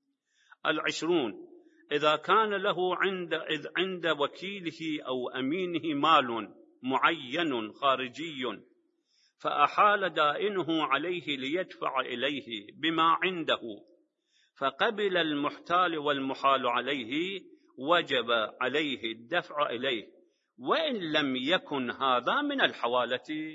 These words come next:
ذكرنا أن الحوالة تستعمل مجازاً في كثير من الموارد، هذا من تلك الموارد المجازة. هو ماله عند وكيله،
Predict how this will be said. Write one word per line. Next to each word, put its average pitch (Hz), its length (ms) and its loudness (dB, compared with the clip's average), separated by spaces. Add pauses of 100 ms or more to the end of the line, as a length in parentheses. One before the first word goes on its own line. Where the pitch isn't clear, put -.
(160)
ذكرنا 185 500 0
أن 190 140 -8
الحوالة 170 520 -4
تستعمل 156 760 -4 (340)
مجازاً 139 560 -2
في 151 180 -10
كثير 170 460 -8
من 135 220 -4
الموارد، 139 640 -4
هذا 143 240 0
من 131 200 -6
تلك 165 260 -12
الموارد 156 560 -4
المجازة. 120 500 -6
هو 226 240 4
ماله 226 640 0 (360)
عند 175 220 0
وكيله، 180 720 -4